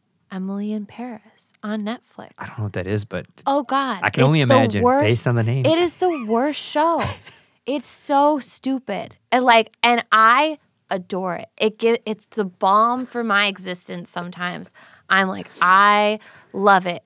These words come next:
Speaker 1: I love watching her have these dumb little issues that get resolved by the end of the episode. She's in France.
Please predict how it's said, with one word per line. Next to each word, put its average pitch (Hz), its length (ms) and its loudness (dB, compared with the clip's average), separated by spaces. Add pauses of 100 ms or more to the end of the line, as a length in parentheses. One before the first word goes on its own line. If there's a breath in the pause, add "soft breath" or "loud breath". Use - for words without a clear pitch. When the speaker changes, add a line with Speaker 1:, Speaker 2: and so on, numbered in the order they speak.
(240 soft breath)
Speaker 1:
I 190 140 4
love 220 340 4
watching 214 460 2
her 202 160 -2
have 196 240 -4
these 185 240 -6
dumb 214 400 0
little 240 160 -4
issues 226 500 -4
that 185 160 0
get 170 160 0
resolved 196 560 4
by 233 160 4
the 233 160 -4
end 214 240 -2
of 214 100 -8
the 220 120 -4
episode. 208 640 0
She's 190 320 -10
in 220 260 -6
France. 208 800 0